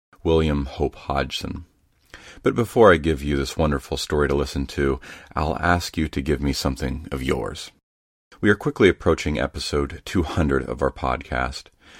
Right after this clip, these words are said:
To celebrate that nice round number, I would like to remember our roots.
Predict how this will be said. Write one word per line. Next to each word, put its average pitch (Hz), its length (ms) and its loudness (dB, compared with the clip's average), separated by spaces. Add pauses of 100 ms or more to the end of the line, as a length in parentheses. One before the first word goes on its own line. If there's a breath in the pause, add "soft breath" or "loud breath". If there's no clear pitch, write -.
(140)
To 92 100 0
celebrate 82 460 4
that 67 120 2
nice 78 300 0
round 71 200 2
number, 71 380 2
I 73 140 0
would 76 140 -2
like 73 260 -2
to 73 400 -4
remember 71 440 0
our 64 160 -4
roots. 64 520 -6